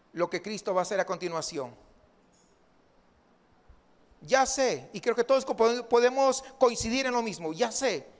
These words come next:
lo que Cristo va a hacer a continuación. Porque es evidente, hay un hombre tirado, paralítico en la cama, y que sabemos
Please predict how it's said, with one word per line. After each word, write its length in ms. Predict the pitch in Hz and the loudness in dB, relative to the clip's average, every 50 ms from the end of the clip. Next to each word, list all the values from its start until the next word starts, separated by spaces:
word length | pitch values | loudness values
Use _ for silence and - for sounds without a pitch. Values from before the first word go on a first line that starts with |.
| _ _ _ _ _ _ _ _ _ _ _ _ _ _ - | _ _ _ _ _ _ _ _ _ _ _ _ _ _ -4
lo 120 | 170 180 | -4 0
que 120 | 175 208 202 | 0 0 0
Cristo 280 | - 226 208 - 226 | 0 -4 0 2 2
va 60 | 208 196 | 2 2
a 20 | |
hacer 160 | - 233 214 | 2 2 0
a 60 | 196 | 0
continuación. 680 | - 202 165 196 190 180 170 156 - 180 151 143 139 - - - _ _ _ - - - | 0 -2 -4 -4 -4 -4 -4 -4 -2 -4 -4 -4 -4 -12 -18 -20 _ _ _ -20 -6 2
Porque 240 | 254 262 262 - 339 | 4 4 4 4 2
es 120 | - - | 2 2
evidente, 580 | 370 339 339 311 294 311 320 339 349 330 330 285 | 2 2 2 2 2 4 4 2 2 4 4 4
hay 120 | 285 277 | 4 4
un 100 | 302 302 | 2 4
hombre 320 | 311 320 311 311 311 302 302 | 4 4 4 4 2 0 0
tirado, 540 | - 269 262 262 285 294 320 311 254 254 | 0 -2 2 4 4 4 6 4 2 4
paralítico 540 | - 254 254 254 262 285 277 - 285 220 285 | 4 2 2 4 2 2 -2 -2 -2 -2 0
en 60 | 277 | 2
la 120 | 262 262 262 | 2 2 2
cama, 500 | 294 302 302 294 277 220 143 - - - - - 330 | 2 0 2 2 2 0 0 -2 -10 -20 -20 -12 -4
y 160 | 262 277 233 | 0 0 2
que 220 | - 311 294 262 226 | 6 6 4 4 6
sabemos 800 | - 269 262 233 190 269 311 339 359 381 381 381 330 - - | 4 4 4 4 4 4 4 4 6 4 4 4 4 2 -2